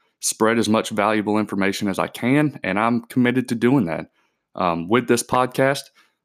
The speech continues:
uh, I really just wanna reach people, uh, put some free content out there that, that people are gonna be, um, excited to listen to, and hopefully I can do a good job in translating all this stuff for you guys. But, um, yeah, we're, we'll see where it goes. I'm,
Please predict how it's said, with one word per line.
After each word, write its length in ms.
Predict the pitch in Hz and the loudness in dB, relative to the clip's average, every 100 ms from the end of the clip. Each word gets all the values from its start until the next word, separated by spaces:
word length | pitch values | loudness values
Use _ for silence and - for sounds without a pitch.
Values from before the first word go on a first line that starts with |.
| - | -6
uh, 320 | - 90 82 80 - - - | 0 0 0 -4 -16 -14 -4
I 60 | |
really 240 | 101 120 123 | 2 4 4
just 180 | 117 131 | 2 0
wanna 180 | 120 | 2
reach 300 | 98 117 117 | 4 2 0
people, 400 | - 120 127 127 _ _ - | -4 -2 -2 -4 _ _ -4
uh, 140 | 90 | -2
put 180 | - 135 | 0 0
some 220 | - 113 | 2 0
free 240 | - 117 123 | 2 2 2
content 480 | 120 117 117 120 117 | 0 0 0 0 0
out 180 | - | 0
there 220 | 98 110 113 | 0 0 0
that, 140 | - - | -2 -2
that 240 | 92 - | -6 -6
people 260 | - 117 110 | -2 0 2
are 120 | 101 | 2
gonna 200 | 107 107 | 2 0
be, 360 | 98 107 98 - _ _ _ 107 | 2 2 2 -4 _ _ _ -2
um, 180 | 90 | 0
excited 460 | - - 110 113 107 | -2 0 0 0 0
to 100 | 90 | 2
listen 260 | 101 110 98 | 2 2 0
to, 200 | 113 120 | 2 2
and 100 | 92 | 2
hopefully 320 | 113 - 110 | 0 2 2
I 80 | 104 | 2
can 140 | 98 | 0
do 140 | 98 98 | 0 0
a 40 | |
good 160 | 87 85 | 0 0
job 240 | 92 85 | 0 0
in 100 | 85 | -4
translating 600 | - 139 123 87 87 87 | 0 0 2 2 0 0
all 100 | 85 | -2
this 100 | 82 | -4
stuff 260 | - 85 - | -4 -4 -4
for 60 | |
you 80 | 85 | -4
guys. 220 | 90 98 | 0 0
But, 200 | - - _ _ _ - | -2 -4 _ _ _ -4
um, 360 | 101 87 82 _ - | 0 0 -4 _ -2
yeah, 180 | 127 170 | 2 4
we're, 200 | 120 139 | 2 2
we'll 200 | 110 135 | 2 0
see 200 | - 135 | 4 4
where 140 | 139 | 4
it 100 | 123 | 2
goes. 280 | 107 135 90 | 2 2 2
I'm, 260 | 98 110 | 2 2